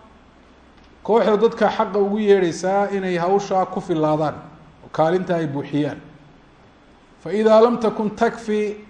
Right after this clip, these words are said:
tacayyana cala al-jamiic." In ku filan haddaanay shaqada u kicin,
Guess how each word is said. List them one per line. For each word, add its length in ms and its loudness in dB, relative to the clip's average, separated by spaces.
tacayyana 440 2
cala 160 0
al-jamiic." 420 -2
In 120 -6
ku 140 -4
filan 300 2
haddaanay 360 2
shaqada 400 0
u 120 4
kicin, 380 0